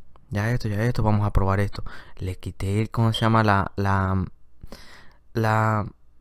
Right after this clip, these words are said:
el, la batería de, de la bios y solo le quité un pin, el primer pin. Del primer pin, eh, automáticamente ya me, se prendió la pantalla y me reconoció el error de que la bios no estaba,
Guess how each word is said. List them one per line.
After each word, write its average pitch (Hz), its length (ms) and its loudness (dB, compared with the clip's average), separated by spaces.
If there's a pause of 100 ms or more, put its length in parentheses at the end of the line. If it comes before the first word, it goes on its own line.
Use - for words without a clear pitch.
(480)
el, 110 480 -2
la 104 100 2
batería 104 420 2
de, 98 320 0 (120)
de 104 200 -2
la 104 260 4
bios 135 380 2 (1200)
y 104 340 0
solo 110 200 4
le 107 100 4
quité 104 180 0
un 101 100 2
pin, 120 220 0 (600)
el 98 200 0
primer 101 300 2
pin. 104 240 4 (420)
Del 104 180 2
primer 104 380 8
pin, 151 320 8 (500)
eh, 101 540 0
automáticamente 113 720 6
ya 110 200 6
me, 104 360 4
se - 140 -4
prendió 104 260 4
la 110 180 2
pantalla 110 340 2
y 120 40 2
me 101 240 2 (240)
reconoció 101 460 4
el 104 80 6
error 101 260 4
de 104 100 2
que - 120 -4
la 95 60 2
bios 98 240 4
no 98 80 0
estaba, 110 440 4